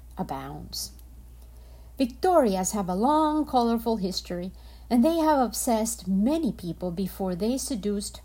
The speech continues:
my imagination. The first stories I heard were from the natives,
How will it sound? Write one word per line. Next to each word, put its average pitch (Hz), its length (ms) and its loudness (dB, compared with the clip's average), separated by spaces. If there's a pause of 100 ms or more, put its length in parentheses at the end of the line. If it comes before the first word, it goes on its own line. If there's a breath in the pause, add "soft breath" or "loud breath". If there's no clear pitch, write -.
my 226 300 0
imagination. 175 800 -6 (800 loud breath)
The 269 120 4
first 349 300 0
stories 254 400 4
I 220 160 2
heard 208 400 0
were 240 220 2
from 208 240 -2
the 180 80 -2
natives, 170 560 -6